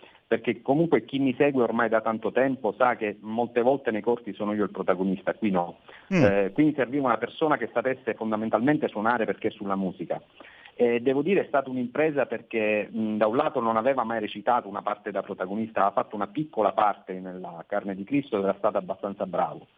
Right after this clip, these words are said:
Speaker 1: Così ho scritto solo due battute per il personaggio, solo due, come potrete vedere nel film, ma solo due battute, ed è stato, devo dire, di una bravura che non mi aspettavo, perché è riuscito proprio a impersonare ciò che io avevo scritto sulla carta.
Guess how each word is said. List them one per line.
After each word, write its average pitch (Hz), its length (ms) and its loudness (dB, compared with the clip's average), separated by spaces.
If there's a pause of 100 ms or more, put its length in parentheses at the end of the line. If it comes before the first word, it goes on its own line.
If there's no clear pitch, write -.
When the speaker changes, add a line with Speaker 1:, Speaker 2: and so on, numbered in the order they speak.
(240)
Speaker 1:
Così 139 260 0
ho 165 120 4
scritto 196 380 -6
solo 175 300 2
due 156 200 0
battute 139 760 -4 (380)
per 117 140 -2
il 120 100 -2
personaggio, 107 840 -2
solo 151 300 2
due, 113 500 -4 (400)
come 110 220 0
potrete 107 340 -2
vedere 110 280 0
nel 104 200 -2
film, 107 160 -2
ma 107 160 0
solo 139 200 2
due 120 140 0
battute, 110 680 -4 (440)
ed 120 100 0
è 127 120 -2
stato, 170 260 0
devo 120 220 -2
dire, 143 240 0
di 117 60 -6
una 117 160 -2
bravura 117 400 0
che 113 80 -4
non 110 160 -6
mi 110 80 -4
aspettavo, 104 640 -2
perché 98 260 -6
è - 40 -6
riuscito 117 380 -4
proprio 123 220 0
a 113 60 2
impersonare 131 1080 -2 (540)
ciò 143 180 2
che 139 100 -6
io 127 140 2
avevo 117 240 0
scritto 117 340 -6
sulla 95 280 -4
carta. - 420 -10